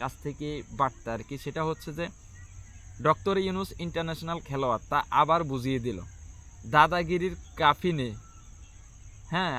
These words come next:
আরেকটা ফেরক এক ফেব্রুয়ারি দুই হাজার পঁচিশ থেকে চালু হয়েছে ইউরোপের সেনজেনভুক্ত দেশ বেলজিয়াম, ফিনল্যান্ড,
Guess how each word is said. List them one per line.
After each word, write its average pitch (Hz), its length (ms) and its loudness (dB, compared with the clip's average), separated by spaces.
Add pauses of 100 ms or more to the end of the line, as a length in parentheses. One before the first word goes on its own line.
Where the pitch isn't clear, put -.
আরেকটা 165 360 2 (140)
ফেরক 165 320 4 (420)
এক 156 60 2 (100)
ফেব্রুয়ারি 175 440 2
দুই 160 140 0
হাজার 160 260 0
পঁচিশ 165 360 -4 (160)
থেকে 147 280 0 (600)
চালু 156 320 6
হয়েছে 175 400 4 (320)
ইউরোপের 165 420 0 (180)
সেনজেনভুক্ত 160 680 -2 (140)
দেশ 110 120 0 (680)
বেলজিয়াম, 165 560 6 (680)
ফিনল্যান্ড, 170 600 2